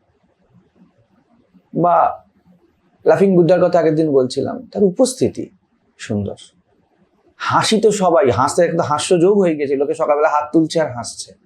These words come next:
কিন্তু ওই হাসি আর লাফিং বুদ্ধা যখন হাসেন, অনেক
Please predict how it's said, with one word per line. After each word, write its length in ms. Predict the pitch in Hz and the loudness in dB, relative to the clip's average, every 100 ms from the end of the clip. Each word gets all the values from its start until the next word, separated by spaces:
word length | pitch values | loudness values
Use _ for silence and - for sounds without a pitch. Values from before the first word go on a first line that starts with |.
| _ _ _ _ | _ _ _ _
কিন্তু 140 | - 170 | -4 0
ওই 80 | 175 208 | 2 2
হাসি 240 | 196 - 160 | -2 -4 -2
আর 60 | 143 | -2
লাফিং 220 | 123 190 190 | -2 -4 -2
বুদ্ধা 200 | 170 170 | 0 0
যখন 220 | 156 147 | 0 -4
হাসেন, 400 | 110 110 - 120 - _ _ _ _ _ _ _ _ | -12 -12 -10 -10 -12 _ _ _ _ _ _ _ _
অনেক 160 | 226 254 | -6 -4